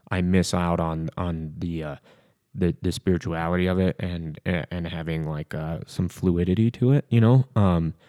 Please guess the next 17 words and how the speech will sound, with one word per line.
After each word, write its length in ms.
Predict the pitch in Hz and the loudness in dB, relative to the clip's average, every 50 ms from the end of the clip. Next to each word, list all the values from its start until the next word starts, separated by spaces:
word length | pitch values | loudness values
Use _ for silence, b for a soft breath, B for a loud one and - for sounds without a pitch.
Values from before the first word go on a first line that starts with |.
| b b b b b b b - | b b b b b b b 2
so 140 | - 101 87 | 2 2 4
for 160 | - 98 95 | 4 4 4
me, 260 | 98 113 120 117 110 | 6 6 6 6 6
it's 160 | 95 - - | 4 4 2
like, 220 | 98 92 85 - 98 | 0 0 0 2 2
yes, 240 | 101 101 104 - | 2 2 4 2
I 80 | 90 87 | 0 0
follow 320 | - - 101 98 95 90 | 2 2 2 4 4 4
the 140 | 87 90 87 | 4 4 2
instructions 600 | 85 85 - - - 92 90 - - 92 87 - | 2 0 -2 -2 -2 -2 0 0 -2 -2 0 0
as 160 | 87 85 82 | 0 -2 0
they're 160 | 85 82 78 - - | 0 -2 -2 -2 -2
outlined, 560 | 87 87 87 - - 98 101 - - 101 - b b b b b b b _ | -2 -2 0 2 2 2 4 4 4 2 0 b b b b b b b _
but 100 | - 92 | -2 0
I 140 | 87 82 85 | 0 0 2
also 340 | 85 90 95 92 - 95 90 | 2 2 2 2 2 2 0
don't 400 | 85 82 92 92 87 - - | 2 2 2 2 2 0 -2